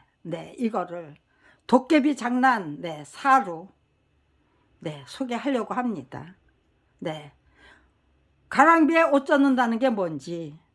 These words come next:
네, 남들은, 네, 일반 국민들은, 네, 관심도 안 가질, 네, 그런 짓거리를 끈질기게 해서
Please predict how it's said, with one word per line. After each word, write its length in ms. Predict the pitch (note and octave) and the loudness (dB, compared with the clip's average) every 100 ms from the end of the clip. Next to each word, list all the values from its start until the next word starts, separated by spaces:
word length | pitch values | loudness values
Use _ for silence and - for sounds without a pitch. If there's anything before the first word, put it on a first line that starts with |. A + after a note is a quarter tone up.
| _ | _
네, 420 | - F3 F3 - - _ _ | -10 -10 -10 -14 -20 _ _
남들은, 640 | - A#3 D4+ D#4 E4+ F4+ C#4 | 4 6 6 4 2 2 0
네, 200 | G#3 D#3 G3 | -2 -6 0
일반 360 | C#4 F#4 F#4+ F4+ | 6 8 8 6
국민들은, 720 | D#4 D4+ C4+ C4+ E4+ E4 A#3 | 0 2 2 0 -2 -2 -4
네, 120 | F#3 | -6
관심도 440 | - A#3+ C4 C4 D4 | -4 -2 0 0 0
안 140 | G#3 | 0
가질, 520 | F#3 D#3+ E3+ D#3+ D3+ | -6 -8 -10 -10 -14
네, 100 | F3+ F3+ | -14 0
그런 320 | C4 E4 D#4 | 2 4 2
짓거리를 500 | C4+ - G#3+ F3+ G3 | 0 -4 -4 -4 -8
끈질기게 640 | G3+ F4 E4+ D4+ A#3+ G3+ F#3+ | -2 -2 0 -4 -6 -4 -4
해서 500 | F#3+ - F#3+ F#3 | -4 -10 -12 -14